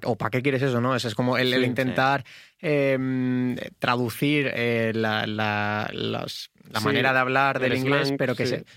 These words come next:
Speaker 1: que se, que se pierde en parte, pero ya digo que para mí no, no hace que se deje de disfrutar,
Speaker 2: No,
Speaker 1: sencillamente.
Speaker 2: o sea, yo, yo la he visto varias veces en,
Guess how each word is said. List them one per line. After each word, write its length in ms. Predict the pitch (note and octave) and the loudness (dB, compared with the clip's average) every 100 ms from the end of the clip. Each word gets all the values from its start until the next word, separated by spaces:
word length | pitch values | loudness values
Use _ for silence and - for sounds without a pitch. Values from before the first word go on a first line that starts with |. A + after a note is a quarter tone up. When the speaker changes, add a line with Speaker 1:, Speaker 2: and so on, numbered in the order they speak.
| _ | _
Speaker 1:
que 100 | B2 | -4
se, 200 | - G#2+ - | -2 -2 -4
que 100 | - | -8
se 140 | - G#2 | -4 -2
pierde 400 | G#2+ A2 A2 A2+ | 2 2 2 0
en 100 | A2 | 0
parte, 440 | A#2 A#2 - A#2+ | 0 -2 -2 -4
pero 160 | A#2+ A#2 | 0 2
ya 100 | A2+ | 2
digo 140 | A2+ A#2 | 0 0
que 80 | |
para 160 | A#2 G#2+ | 0 0
mí 160 | G#2 G#2+ | 0 0
no, 180 | G#2+ | 0
no 460 | A2 G#2+ G#2 G#2 G2+ | 0 -2 -2 -2 -4
hace 160 | G2+ A2+ | -6 -4
que 140 | A2+ | -4
se 120 | G#2 | -4
deje 220 | G#2 F#2+ G#2 | -6 -4 -4
de 60 | |
disfrutar, 360 | G2 - A2+ A#2+ | -4 -4 -2 0
Speaker 2:
No, 60 | A#2+ | 0
Speaker 1:
sencillamente. 560 | G#2 G2+ G2+ A2 G#2+ | -2 -2 -2 -2 0
Speaker 2:
o 40 | A#2+ | -2
sea, 80 | |
yo, 80 | B2+ | -2
yo 140 | B2 B2+ | -2 0
la 80 | |
he 20 | C#3 | 0
visto 320 | A#2 C3 A#2 | -2 -2 -2
varias 240 | A2+ A#2 | -2 -4
veces 280 | A2 A2 A2 | -6 -8 -6
en, 480 | A2 G#2+ G#2 G2 A2 | -4 -2 -2 -4 -8